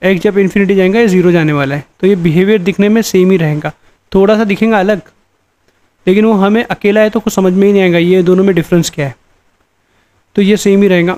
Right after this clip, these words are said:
फिर उसके बाद क्या करना पड़ेगा, x की जगह x minus one लिख देंगे, तो ये आगे बढ़ेगा, ऐसे हो जाएगा, x equal to one पे आ जाएगा, ऐसे हो जाएगा। तो आप देख सकते हो, हर x की value ले रहा है सिवाय कि x equal to one की, तो ये सही बात है,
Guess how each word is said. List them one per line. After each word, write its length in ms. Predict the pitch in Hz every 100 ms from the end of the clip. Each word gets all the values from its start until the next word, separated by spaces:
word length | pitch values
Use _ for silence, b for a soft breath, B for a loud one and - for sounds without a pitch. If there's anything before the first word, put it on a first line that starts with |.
| -
फिर 100 | 220
उसके 180 | 196 226
बाद 220 | 214 214
क्या 120 | 233
करना 220 | 220 226 220
पड़ेगा, 200 | 233 233 190
x 160 | -
की 120 | - 185
जगह 320 | 196 208 180
x 160 | -
minus 300 | 185 190 185
one 120 | 180 175
लिख 120 | 156
देंगे, 300 | 151 170 302 _ _ _ _ _ _ _ _ _ _ _ _ _ _ _ _ _ _
तो 280 | 202 202 202 -
ये 120 | 196 208
आगे 220 | 175 196
बढ़ेगा, 340 | 196 196 214 - - - - _ _ _ _ _ _ _ _
ऐसे 260 | 196 170 208
हो 100 | 190
जाएगा, 220 | 190 202 -
x 240 | 185 -
equal 240 | 190 196 185
to 100 | 180
one 160 | 180
पे 80 | 185
आ 40 | 180
जाएगा, 260 | 185 202 - _ _ _ _ _ _ _ _ 160
ऐसे 240 | 165 175
हो 60 | 151
जाएगा। 220 | 147 156
तो 140 | -
आप 100 | 190
देख 200 | 175 202
सकते 260 | 214 196 233
हो, 120 | 277 - _ _ _ _
हर 240 | - 208 208
x 80 | -
की 100 | 214
value 160 | 208
ले 80 | 202
रहा 100 | 214
है 100 | 294
सिवाय 260 | - 185 185
कि 180 | 208 185
x 140 | -
equal 220 | 175 196 190
to 80 | 175
one 180 | 175 175
की, 160 | 269
तो 260 | - - 170
ये 80 | 170
सही 180 | 180 180
बात 240 | 175
है, 60 | -